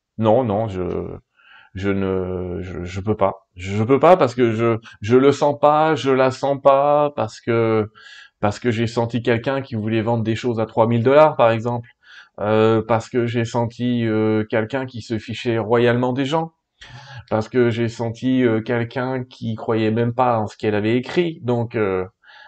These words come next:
vous voyez, ça, ça me pose deux, trois questions. Donc, j'essaye de, de choisir des gens qui sont cohérents, sympathiques, euh,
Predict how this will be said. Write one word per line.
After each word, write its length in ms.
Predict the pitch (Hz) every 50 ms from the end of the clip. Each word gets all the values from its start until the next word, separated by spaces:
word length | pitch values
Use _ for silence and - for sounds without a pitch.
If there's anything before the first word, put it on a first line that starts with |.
| - _ _ _ _ _ _ _ _ _
vous 80 | 113 110
voyez, 320 | 123 127 139 156 170 180
ça, 140 | 170 - - -
ça 320 | 110 - - - 143 131
me 100 | 143 131
pose 280 | - 156 165 156 139 131
deux, 120 | 147 160
trois 200 | 156 - 165 156
questions. 400 | 156 156 156 151 - 151 147 139
Donc, 180 | 131 143 160 147
j'essaye 360 | 170 185 175 - 214 214 208
de, 320 | 156 156 147 139 135 135 - _ _ _ _ - - _ -
de 80 | 139 139
choisir 380 | - - 185 190 190 220 208 165
des 120 | 165 160
gens 160 | 160 196 202
qui 160 | 190 - 160
sont 360 | - - 165 160 156 147 - _
cohérents, 640 | - - 185 180 175 165 156 147 151 170 196 - _ _ _ _ _ _ _ - - - - _
sympathiques, 760 | - - 156 147 - 147 143 - 165 180 185 - - - _ _ _ _ _ _ _ _ - - -
euh, 420 | 117 123 120 120 120 117 117 117